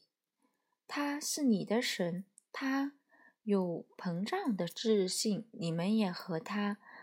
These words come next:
一样的憧憬。如果爸爸生意成功了，共享荣华富贵的家人会更尊重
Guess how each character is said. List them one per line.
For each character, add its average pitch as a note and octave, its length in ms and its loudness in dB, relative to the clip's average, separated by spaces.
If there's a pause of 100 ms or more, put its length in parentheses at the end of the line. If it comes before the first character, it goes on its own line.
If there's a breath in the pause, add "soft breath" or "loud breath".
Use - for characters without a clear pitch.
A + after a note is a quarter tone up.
(420 loud breath)
一 G3+ 220 0
样 B3 280 2
的 F3+ 100 0
憧 G3+ 400 -2
憬。 - 200 -10 (2250 soft breath)
如 A3+ 140 4
果 F3 540 -2
爸 C4 180 -4
爸 F3+ 180 -4
生 A3 240 0
意 A#3+ 280 4
成 F3+ 320 -4
功 C#4+ 280 -2
了， A#3+ 140 -2 (640)
共 G#3+ 220 6
享 E3 380 -4
荣 D#3+ 220 -4
华 F3+ 260 -4
富 A3 220 -4
贵 G#3+ 260 2
的 F3 200 -4
家 A3+ 320 -2
人 F3+ 320 0
会 A3 200 -2
更 A3 360 2
尊 E3+ 260 -8
重 F3+ 300 -4